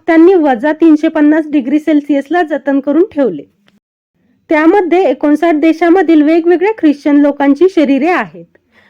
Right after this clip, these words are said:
तर हे विज्ञान आता सर्वांच्या समोर आले की शरीराला प्रिझर्व्ह करून पाहायचे. आधी जगभरामध्ये जे पिरॅमिड्स होते, जगामध्ये जेवढ्या पण ठिकाणी, बऱ्याच ठिकाणी पिरॅमिड्स आहेत ना,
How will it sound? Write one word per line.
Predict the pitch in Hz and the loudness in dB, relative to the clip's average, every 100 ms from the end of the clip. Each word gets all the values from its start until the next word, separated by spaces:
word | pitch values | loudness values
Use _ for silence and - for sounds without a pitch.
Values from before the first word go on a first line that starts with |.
| _ | _
तर | 370 359 | -2 0
हे | 330 370 | 2 0
विज्ञान | 330 302 277 302 339 | 0 0 0 2 2
आता | 370 285 330 | 0 -2 -2
सर्वांच्या | 330 269 254 254 302 | -2 -2 -2 -2 -2
समोर | 302 311 339 | 0 2 2
आले | 339 320 247 220 233 _ _ - | 0 0 0 -2 -4 _ _ -2
की | 381 | 0
शरीराला | 381 330 349 339 294 | 0 2 2 2 0
प्रिझर्व्ह | 415 - 254 277 277 | -2 -2 0 0 -2
करून | - 277 359 | 0 0 0
पाहायचे. | 440 269 226 160 - - _ _ _ _ _ _ _ _ - | -2 -6 -8 -10 -16 -20 _ _ _ _ _ _ _ _ -8
आधी | 233 226 330 339 240 | -4 0 2 2 0
जगभरामध्ये | 269 247 277 302 311 311 262 262 | -4 -2 -2 0 0 0 0 -2
जे | 262 381 | 0 -2
पिरॅमिड्स | 381 302 269 262 277 320 | 0 0 0 0 -2 -4
होते, | 277 247 - 175 196 _ _ 214 | -4 -4 -4 -10 -10 _ _ -6
जगामध्ये | 262 262 294 339 370 | -2 0 0 2 0
जेवढ्या | 320 302 269 262 320 | 0 0 0 0 -2
पण | 359 427 | 0 0
ठिकाणी, | 415 349 320 277 | 0 0 0 0
बऱ्याच | 302 254 254 285 359 | -2 -2 -2 -2 -2
ठिकाणी | 330 349 349 | -2 2 2
पिरॅमिड्स | 415 349 311 277 254 - | 2 0 0 -2 -4 -6
आहेत | 214 214 196 | -8 -8 -6
ना, | 302 | -8